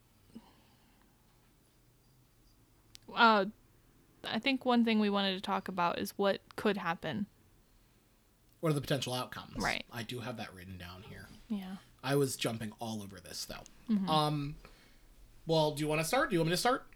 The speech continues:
Speaker 2: Potential
Speaker 1: Mm-hmm.
Speaker 2: outcomes?
Speaker 1: I think we both agree that,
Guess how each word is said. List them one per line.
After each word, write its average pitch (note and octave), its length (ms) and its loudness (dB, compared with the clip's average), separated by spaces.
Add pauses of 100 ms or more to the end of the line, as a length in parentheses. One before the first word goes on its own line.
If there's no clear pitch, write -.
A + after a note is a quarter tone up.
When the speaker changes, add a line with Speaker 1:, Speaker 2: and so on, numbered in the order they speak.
(680)
Speaker 2:
Potential D3+ 300 0
Speaker 1:
Mm-hmm. D3+ 100 -2
Speaker 2:
outcomes? G3+ 480 -6 (680)
Speaker 1:
I B3 80 4
think D4 180 6
we C4 100 4
both A3+ 280 6
agree G3 360 4
that, - 420 -2